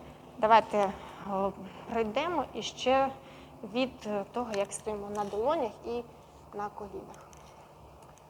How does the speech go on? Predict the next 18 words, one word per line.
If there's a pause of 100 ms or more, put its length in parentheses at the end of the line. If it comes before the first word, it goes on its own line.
(120)
Готові. (120)
Три (300)
і (100)
чотири. (560)
Наверх (320)
і (280)
вниз. (440)
І (340)
раз, (320)
і
вперед. (520)
І (400)
три, (500)
і (280)
чотири. (1000)
П'ять (360)
і (420)
шість.